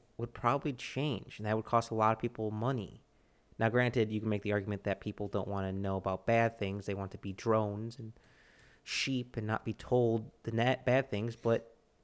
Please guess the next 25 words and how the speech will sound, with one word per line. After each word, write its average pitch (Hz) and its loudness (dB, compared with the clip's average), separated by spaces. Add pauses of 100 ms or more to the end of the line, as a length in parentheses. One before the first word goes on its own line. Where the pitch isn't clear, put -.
(140)
information 180 4
knowledge 113 4
is 101 -2
neutral. 117 -4 (480)
It's - -8
neither 147 2
good 139 4
nor 147 4
bad. 123 4
It's - -16
how 113 2
you 113 2
interpret 139 0
it 156 0
or 117 0
how 117 0
you 107 0
handle 113 0
it. - -18 (600)
Like, 104 2
again, 117 4
with 110 2
the 110 -6
sweatshop 151 2
clothes, - -10